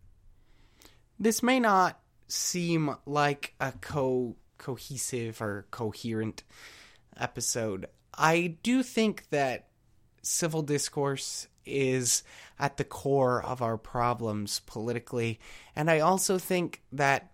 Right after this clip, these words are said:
cults of personality are the biggest problem with civil discourse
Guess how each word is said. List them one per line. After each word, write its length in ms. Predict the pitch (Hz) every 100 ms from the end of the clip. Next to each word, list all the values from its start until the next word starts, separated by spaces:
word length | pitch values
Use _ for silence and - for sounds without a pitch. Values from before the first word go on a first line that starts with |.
| -
cults 420 | - 160 - -
of 140 | 131
personality 800 | - 135 - 123 123 123 123 120 -
are 480 | 127 127 123 120 123 - - _
the 140 | 123 131
biggest 640 | 117 139 120 117 - - _ -
problem 720 | - 110 110 110 113 113 117 - -
with 720 | - 113 117 117 107 101 - -
civil 460 | - - 104 107
discourse 720 | 101 127 - - 113 92 -